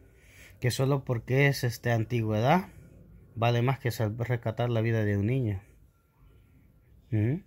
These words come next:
Volvemos, volvemos a otro tema que es que la gente di-, critica tanto lo, lo, lo, esas de las relaciones, este, de sexos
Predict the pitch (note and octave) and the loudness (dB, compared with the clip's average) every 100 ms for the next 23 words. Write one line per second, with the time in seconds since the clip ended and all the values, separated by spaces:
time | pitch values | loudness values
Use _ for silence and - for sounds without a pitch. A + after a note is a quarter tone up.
0 | - - - - - - - - - - | -18 -20 -20 -20 -20 -20 -20 -20 -20 -20
1 | - - - - - - - - - - | -20 -20 -20 -20 -20 -20 -20 -20 -20 -20
2 | - - - - - - B2 C3 B2+ D3+ | -20 -20 -20 -20 -20 -2 2 4 4 4
3 | F3 F3 D#3 C#3 C3 A#2 C3+ D#3 D3+ C#3+ | 4 2 -2 -4 -4 -2 0 0 0 0
4 | A#2 A2+ C#3+ C#3 C3 B2 C#3 C3 B2 A2 | -4 -2 0 0 -2 0 0 0 0 0
5 | F#2 G#2+ A2+ A2 C#3 C#3 B2+ B2 A#2+ - | 0 -4 -2 0 2 2 0 -2 -2 -2
6 | A#2 A2 C#3 - A#2 C3 C#3+ - G#2 G2 | -2 0 -4 -4 -4 -2 -2 -2 -4 -2
7 | F#2 G2 F#2+ F2+ F#2+ - - - - - | -4 -6 -6 -4 -6 -10 -20 -20 -20 -20
8 | - - G#2 A#2 A#2 G#2 G2 G2 G2 F#2+ | -20 -8 -2 0 0 0 0 0 0 0
9 | F2+ - A#2 A#2+ A#2 A2+ G2 - G2+ F#2+ | 0 0 0 2 2 0 -2 -4 -4 -2
10 | - - - - - - - - - - | -4 -10 -16 -20 -20 -20 -20 -20 -20 -20
11 | _ _ - _ - _ - - - - | _ _ -20 _ -20 _ -20 -20 -20 -20
12 | - A2 - C3+ C3 B2 A2 G#2 G2+ G#2 | -4 -4 0 -2 -2 -2 0 0 -2 -6
13 | - - | -12 -20